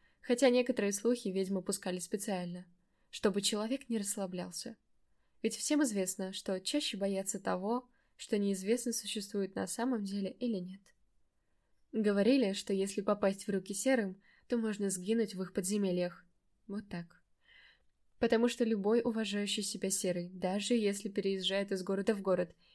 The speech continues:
имеет под своим домом подвал. Рассказывали, что они всячески издеваются над бедными ведьмами и могут даже убить. Но Эстелла Темор, наша преподавательница по чёрной магии, когда услышала такие сплетни,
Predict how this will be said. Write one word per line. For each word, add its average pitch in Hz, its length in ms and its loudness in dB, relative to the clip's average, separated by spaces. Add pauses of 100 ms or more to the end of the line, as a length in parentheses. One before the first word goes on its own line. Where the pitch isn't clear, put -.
(140)
имеет 208 460 -2
под - 120 -4
своим 180 300 -6
домом 190 300 -4
подвал. 175 420 -10 (560)
Рассказывали, 202 640 4
что 202 200 0
они 208 160 2
всячески 262 440 0
издеваются 208 540 0
над 196 140 2
бедными 185 420 0
ведьмами 208 640 2
и 208 100 -4
могут 196 300 2
даже 180 300 -4
убить. 180 460 -16 (1080)
Но 220 120 2
Эстелла 277 340 2
Темор, 196 420 0 (120)
наша 202 280 0
преподавательница 202 840 0
по 202 120 0
чёрной 190 320 -2
магии, 208 360 0
когда 190 340 2
услышала 247 480 2
такие 226 300 -2
сплетни, 185 560 -2